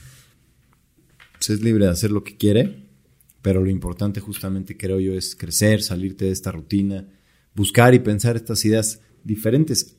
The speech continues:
aunque hagas lo que hagas, o sea, te dediques a lo que te dediques, pues, no puedes escoger siempre a qué te dedicas, pero sí la actitud, a lo, o sea,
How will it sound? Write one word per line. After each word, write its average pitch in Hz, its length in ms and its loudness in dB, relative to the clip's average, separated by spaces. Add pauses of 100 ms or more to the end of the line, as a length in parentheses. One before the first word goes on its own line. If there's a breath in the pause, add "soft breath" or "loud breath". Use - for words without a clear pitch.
(120)
aunque 123 280 4
hagas 190 180 4
lo 139 120 4
que 101 100 -4
hagas, 107 240 -4
o - 40 -18
sea, 95 120 -8
te 98 140 -4
dediques 117 300 0
a 127 40 0
lo 98 100 -2
que - 120 -14
te - 100 -8
dediques, 107 380 -2 (220)
pues, 82 160 -20 (840 soft breath)
no 123 160 6
puedes 113 240 4
escoger 113 480 0
siempre 110 540 2
a 98 100 -12
qué 104 100 -6
te 101 120 -2
dedicas, 101 600 2 (160)
pero 87 180 -4
sí 98 180 -4
la 95 100 -2
actitud, 95 500 -6
a 90 40 -6
lo, 80 240 -12
o 95 60 -18
sea, 80 240 -14